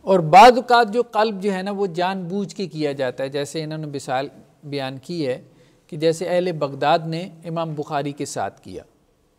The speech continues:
जब बगदाद में इमाम बुखारी आए, तो जो उनके हलके में लोग बैठे, तो लोगों ने कहा कि, "जी, वाह वाह, ये इल्म है हदीस का।"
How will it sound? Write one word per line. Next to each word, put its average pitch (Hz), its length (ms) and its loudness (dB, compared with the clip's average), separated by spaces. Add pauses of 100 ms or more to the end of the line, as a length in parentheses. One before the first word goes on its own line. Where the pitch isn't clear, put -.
(960)
जब 135 140 -10
बगदाद 135 420 0
में 160 100 -4
इमाम 151 260 -4
बुखारी 143 380 -2
आए, 151 180 0 (920)
तो 107 640 -6
जो 151 200 -2
उनके 143 260 -4
हलके 127 280 -6
में 160 120 -2
लोग 135 260 -2
बैठे, 127 280 -2
तो 135 120 -4
लोगों 113 260 -4
ने 123 100 -10
कहा 117 220 -6
कि, 123 160 -12
"जी, 127 100 -10
वाह 113 280 -8
वाह, 143 160 -4
ये 170 180 -6
इल्म 160 220 -6
है 143 120 -16 (300)
हदीस 127 340 -12
का।" - 180 -14